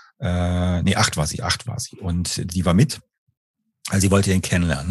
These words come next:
ne? Sie hatte ihm von ihr erzählt und ist mitgefahren. Und dann hat sie gesagt, "Wie begrüße ich den denn?"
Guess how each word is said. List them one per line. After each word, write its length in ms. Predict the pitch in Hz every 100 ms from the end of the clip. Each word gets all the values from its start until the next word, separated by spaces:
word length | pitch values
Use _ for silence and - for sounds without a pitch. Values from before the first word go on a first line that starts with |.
| 135
ne? 40 |
Sie 100 | 107 71
hatte 220 | 87 101
ihm 140 | 87
von 180 | 78 -
ihr 80 | 82
erzählt 400 | 76 - 104 110
und 40 |
ist 120 | - -
mitgefahren. 560 | 104 117 - 104 120 - - - - - - - - _ _ _ _ _ _ _ - -
Und 160 | 95 92
dann 120 | 92
hat 120 | 107
sie 80 | 95
gesagt, 260 | 98 101
"Wie 80 | 104
begrüße 420 | 82 - 120 156
ich 100 | 185
den 200 | - 78
denn?" 220 | 71 71